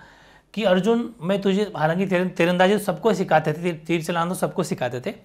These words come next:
लेकिन अर्जुन से इस द्रोण ने एक वादा किया था कि इस दुनिया में तू ऐसा होगा जो सबसे शानदार निशानेबाज होगा और तेरे जितना कोई भी तीरंदाजी में एक्सपर्ट नहीं हो सकता, ये वचन दे दिया। और उस टाइम पर आपको पता है, ऐसी महाभारत में बातें लिखी हुई है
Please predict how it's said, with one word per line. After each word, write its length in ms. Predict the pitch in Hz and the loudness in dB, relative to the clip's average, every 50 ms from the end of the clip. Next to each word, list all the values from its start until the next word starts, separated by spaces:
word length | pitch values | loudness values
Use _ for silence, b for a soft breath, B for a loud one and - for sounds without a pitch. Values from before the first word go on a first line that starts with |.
| _ B B B B B B B B B | _ B B B B B B B B B
लेकिन 140 | 180 196 220 | -2 -2 -2
अर्जुन 520 | - 170 185 185 175 180 226 262 269 254 | 0 2 2 2 2 0 0 0 0 0
से 200 | - - 247 233 | 0 -2 -4 -2
इस 120 | 226 180 165 | -2 -2 -2
द्रोण 220 | 175 180 185 190 | 0 0 2 2
ने 120 | 190 190 | 2 0
एक 80 | 180 160 | 0 0
वादा 300 | 156 143 131 131 160 170 | 0 0 0 0 -2 -4
किया 260 | - - 135 123 113 | -4 -4 -8 -8 -8
था 420 | - - 123 131 160 202 220 214 B B B B B B B B - | -6 -6 -4 -4 -2 -4 -6 -8 B B B B B B B B -6
कि 80 | 202 208 | -4 -4
इस 100 | 185 160 | -2 -2
दुनिया 420 | 139 151 160 160 165 180 190 196 | -2 -2 -2 0 2 2 2 2
में 220 | 202 202 190 196 - - _ - | 2 0 -2 -4 -8 -18 _ 0
तू 240 | 208 214 220 - - | 2 4 4 2 2
ऐसा 300 | 170 180 175 - - 180 | 0 0 0 0 0 0
होगा 400 | - - 170 165 156 180 196 190 | 0 0 0 0 2 2 0 0
जो 120 | 165 190 | 0 -4
सबसे 440 | 190 - - 185 185 - - 196 180 | -4 -2 -2 -2 -2 -2 -2 -2 -2
शानदार 640 | 175 - - - - 175 160 156 151 151 170 175 165 | -2 -4 -8 -6 -2 0 2 2 2 2 0 0 0
निशानेबाज 640 | 160 143 143 147 151 135 139 139 135 143 151 147 143 | 0 -2 -2 -2 -4 -4 -4 -4 -2 -4 -4 -4 -4
होगा 280 | 139 147 123 - - B B B B B B | -4 -4 -4 -4 -6 B B B B B B
और 100 | 165 170 | -4 -4
तेरे 360 | 160 - - 185 180 202 214 | -2 -2 -2 0 2 2 2
जितना 280 | 180 180 160 175 185 185 | 0 -2 -4 -4 -4 -4
कोई 300 | 180 - - 160 160 170 | -6 -4 -4 -2 -2 0
भी 180 | 160 175 190 190 | 0 0 -2 -2
तीरंदाजी 760 | 190 - - 175 170 175 185 180 185 190 196 180 165 170 175 | -4 -4 -2 0 2 2 4 4 4 6 6 4 4 2 0
में 100 | 180 156 | -2 -2
एक्सपर्ट 360 | - - - - 170 160 160 | -4 -2 0 0 0 0 0
नहीं 240 | 151 143 147 156 147 | 0 2 2 4 4
हो 80 | 135 | 2
सकता, 500 | 135 - 127 - - - 110 - - _ _ _ _ _ - | 0 -2 -6 -8 -6 -8 -8 -8 -12 _ _ _ _ _ -4
ये 60 | 160 | -4
वचन 380 | 147 131 151 156 156 190 180 165 | 0 2 2 2 4 2 2 2
दे 100 | 131 113 | 0 -4
दिया। 300 | 107 107 101 - - - _ b b b b b b b b b 139 - | -6 -8 -12 -12 -16 -20 _ b b b b b b b b b -10 -6
और 120 | 160 160 160 | -4 -4 -2
उस 180 | 170 160 - | -4 -4 -4
टाइम 200 | - 196 208 208 | -2 -2 0 0
पर 80 | 190 202 | 2 2
आपको 220 | 185 202 - 202 | 0 0 -2 -4
पता 180 | 170 190 170 196 | -4 -2 0 0
है, 60 | 190 | 0
ऐसी 220 | 190 190 202 196 - | 0 0 -4 -6 -6
महाभारत 380 | 175 160 151 156 151 160 160 160 | -6 -4 -2 0 0 0 0 0
में 100 | 165 160 | 0 0
बातें 200 | 156 151 160 165 | 0 0 -2 -4
लिखी 220 | 143 139 - - | -6 -4 -2 0
हुई 160 | 185 170 131 117 | 0 0 -2 -4
है 120 | 120 | -10